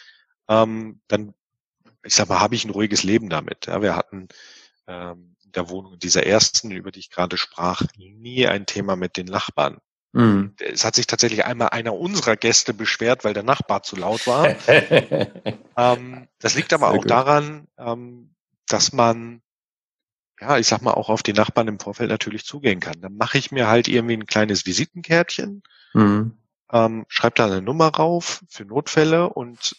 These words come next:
Speaker 1: stell mich mal kurz vor und sag, "Hey, wir betreiben hier eine Ferienwohnung, hier haben Sie unsere Karte.
Speaker 2: Mhm.
Speaker 1: Wenn mal was sein sollte, wir sind erreichbar, rufen Sie einfach an."
Speaker 2: Mhm.
Speaker 1: Und Sie sind auch herzlich gerne dazu eingeladen, wenn Sie mal Gäste haben. Ähm, da finden wir schon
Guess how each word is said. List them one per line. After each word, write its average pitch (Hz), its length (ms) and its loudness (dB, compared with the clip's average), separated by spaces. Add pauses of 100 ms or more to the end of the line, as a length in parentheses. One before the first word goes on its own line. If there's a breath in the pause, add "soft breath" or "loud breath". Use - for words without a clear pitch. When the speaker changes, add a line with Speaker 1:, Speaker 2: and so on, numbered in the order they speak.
Speaker 1:
stell - 240 0
mich 113 140 -2
mal 107 120 2
kurz - 220 -4
vor 170 220 2
und 156 80 -2
sag, 113 220 2
"Hey, 131 180 6
wir 120 100 4
betreiben 107 340 0
hier 95 80 -6
eine 95 100 -8
Ferienwohnung, 147 580 0
hier 110 120 0
haben 104 120 0
Sie 95 120 -2
unsere - 220 -4
Karte. 180 560 2 (380 loud breath)
Speaker 2:
Mhm. 117 280 4 (200)
Speaker 1:
Wenn 139 160 4
mal 139 180 6
was 123 180 6
sein 131 280 4
sollte, 151 340 0
wir 120 80 2
sind 110 160 -2
erreichbar, 107 480 0
rufen 117 300 -14
Sie 95 140 -14
einfach 92 400 -12
an." 175 340 -8 (320)
Speaker 2:
Mhm. 107 220 -6
Speaker 1:
Und 113 200 -16
Sie - 300 -2
sind 131 160 0
auch 110 140 0
herzlich 135 360 2
gerne 127 300 4
dazu 110 260 0
eingeladen, 113 540 0
wenn 92 160 -8
Sie 156 120 0
mal 151 160 -2
Gäste 127 400 2
haben. 113 360 -4 (440)
Ähm, 104 440 -2
da - 80 0
finden 120 300 -2
wir 104 180 4
schon 98 360 -6